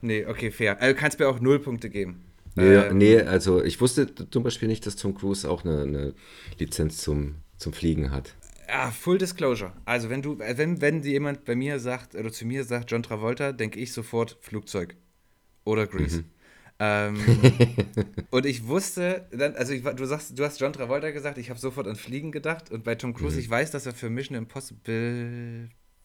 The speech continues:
Speaker 1: fünf,
Speaker 2: Hm.
Speaker 1: war das, glaub ich, hat er Hubschrauber fliegen gelernt.
Speaker 2: Ah ja.
Speaker 1: Ich weiß aber nicht, ob er tatsächlich das, eine Lizenz hat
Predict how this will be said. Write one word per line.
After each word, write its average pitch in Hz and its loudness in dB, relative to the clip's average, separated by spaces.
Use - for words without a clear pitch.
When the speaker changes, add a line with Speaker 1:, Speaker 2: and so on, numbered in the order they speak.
Speaker 1:
fünf, - -4
Speaker 2:
Hm. 80 -4
Speaker 1:
war 113 -8
das, 123 -8
glaub 117 -4
ich, 156 -8
hat - -8
er 131 -4
Hubschrauber 127 -2
fliegen 107 -6
gelernt. 95 -8
Speaker 2:
Ah 98 -8
ja. 71 -6
Speaker 1:
Ich 107 -14
weiß 135 0
aber 127 -2
nicht, 151 0
ob 127 -6
er 127 -6
tatsächlich 123 -8
das, - -10
eine 117 2
Lizenz 107 -4
hat 98 -8